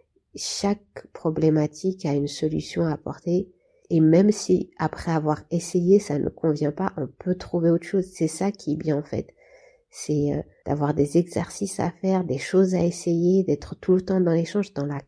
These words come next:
communication. Et, euh, on peut, on peut qu'évoluer. Ça peut aller très lentement, comme très vite. Et puis même des fois se sentir un peu trop bien, se dire, « Oh là là, j'ai peur, qu'est-ce qui se passe ? » Et là, tout de suite,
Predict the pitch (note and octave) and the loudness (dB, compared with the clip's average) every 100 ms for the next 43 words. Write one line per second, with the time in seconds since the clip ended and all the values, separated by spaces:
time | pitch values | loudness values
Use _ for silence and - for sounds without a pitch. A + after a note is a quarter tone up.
0 | - G3 F#3 F#3 F3 F3 F3 F3 F3+ - | -2 4 6 6 4 2 -8 -6 -10 -12
1 | _ _ _ _ - D3 C#3 C#3 - E3+ | _ _ _ _ -2 2 2 2 0 0
2 | E3+ G#3 G#3 - F3+ - F3 - F3+ F3 | 2 4 2 0 -2 0 -4 0 -2 2
3 | F#3+ A3 A3+ A3 _ _ _ - D3 C#3+ | 2 2 0 -2 _ _ _ -8 -4 -2
4 | D3 D3 D3 D#3+ E3 D3+ - E3 D3+ D3+ | 0 0 4 4 4 2 -2 -2 0 0
5 | - E3+ F3+ F#3+ F#3+ - D#3 - E3+ D#3 | -2 0 4 2 0 -4 -4 -2 0 2
6 | G3 G#3+ - - _ - F3+ - F3+ G#3+ | 2 0 -6 -20 _ -2 -2 2 4 6
7 | G#3+ G3+ - G#3 - - F3+ F3 C#3+ - | 6 4 2 0 0 -4 -6 -6 -10 -4
8 | F#3+ F#3+ G3+ - F3+ F#3 G#3+ A3 D3+ - | -4 -4 -6 -2 0 4 2 2 -4 -4
9 | G3+ G3 F#3+ F#3 F3 D#3+ G3 F#3 - F3 | -2 2 2 0 -2 -4 -6 -8 -8 -10
10 | - - - G3+ G#3+ - - E3 F#3 F#3+ | -10 -14 -10 -4 -4 -6 -6 -2 0 -2
11 | F3 - - G#3+ | -6 -12 -14 -14